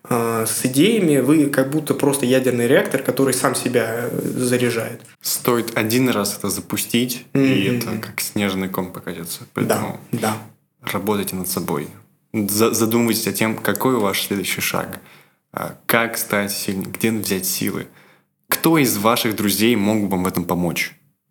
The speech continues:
Speaker 1: Мгм.
Speaker 2: Кто из ваших друзей, ну,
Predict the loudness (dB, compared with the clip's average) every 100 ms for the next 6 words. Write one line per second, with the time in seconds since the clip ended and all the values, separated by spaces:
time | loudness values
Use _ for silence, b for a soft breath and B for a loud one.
0 | 0 2 4 2 2 4 4 4 4 2
1 | 0 -4 -4 0 2 4 2 -2 -6 -2
2 | -2 -2